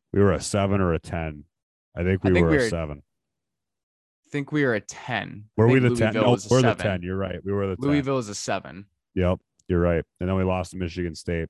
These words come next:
Speaker 1: who I think ended up going on to, like, the Elite Eight that year. They were pretty good.
Speaker 2: Yeah,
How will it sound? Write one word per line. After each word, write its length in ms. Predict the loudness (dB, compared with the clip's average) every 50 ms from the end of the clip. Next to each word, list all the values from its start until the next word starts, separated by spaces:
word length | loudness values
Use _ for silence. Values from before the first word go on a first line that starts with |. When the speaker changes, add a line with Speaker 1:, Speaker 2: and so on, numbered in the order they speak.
| -12 _ _
Speaker 1:
who 400 | -2 2 2 4 4 4 4 2
I 100 | 0 -2
think 300 | -2 -2 -4 -4 -2 -6
ended 240 | -8 -8 -6 -4 -4
up 160 | -4 -4 -4 -4
going 300 | -2 -2 -2 -2 -4 -6
on 240 | -6 -6 -6 -6
to, 60 | -6 -6
like, 180 | -6 -6 -8 -8
the 100 | -10 -8
Elite 280 | -6 -6 -6 -6 -6 -6
Eight 200 | -8 -8 -10 -12 -14
that 160 | -14 -14 -12
year. 240 | -12 -12 -12 -14 -10 _
They 60 | -6
were 120 | -4 -4 -6
pretty 220 | -6 -8 -8 -8 -6
good. 220 | -6 -8 -8 -8 -12 _ _ _ _ _ _ _ _ _ _ _ -14
Speaker 2:
Yeah, 260 | -12 -10 -10 -10